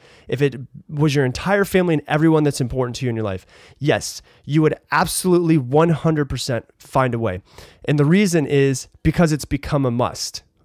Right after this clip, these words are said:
Now, let me ask you this. What has changed? Did the person change? No, you're the same person. What happened was that the leverage changed your belief.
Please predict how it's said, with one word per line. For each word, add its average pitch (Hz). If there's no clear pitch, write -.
Now, 143
let 156
me 185
ask 156
you -
this. 113
What 170
has 170
changed? 107
Did 147
the 135
person 208
change? 277
No, -
you're 143
the 202
same 170
person. 151
What 160
happened 135
was 156
that 165
the 143
leverage 139
changed 123
your 147
belief. 139